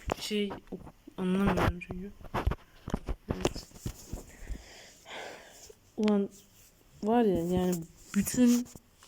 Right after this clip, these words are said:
o kutuları ben boşuna biriktirmişim yani. Bu ne?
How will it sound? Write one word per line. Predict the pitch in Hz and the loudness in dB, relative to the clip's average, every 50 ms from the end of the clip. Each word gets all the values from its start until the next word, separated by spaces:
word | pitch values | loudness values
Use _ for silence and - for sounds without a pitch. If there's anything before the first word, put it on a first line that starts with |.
| - - - - _ _ _ - | -20 -20 -20 -20 _ _ _ -2
o | 220 214 | -2 -2
kutuları | - - - 214 196 214 226 220 220 | -2 -4 0 2 6 8 8 8 8
ben | 226 226 208 180 175 | 8 6 6 4 4
boşuna | 190 196 175 - - 220 226 208 | 2 2 2 4 4 4 4 4
biriktirmişim | 196 180 175 175 - - - - 180 175 165 - - 196 202 214 202 | 4 2 0 -2 -4 -8 -6 -4 -2 -2 -2 -2 -4 -4 -2 -2 0
yani. | 196 185 185 185 185 185 185 185 185 190 - _ _ _ _ _ _ _ _ _ _ _ _ - - | 0 0 0 0 0 0 -2 -2 -4 -6 -10 _ _ _ _ _ _ _ _ _ _ _ _ 0 4
Bu | 247 240 | 4 6
ne? | 226 190 170 160 | 6 4 2 0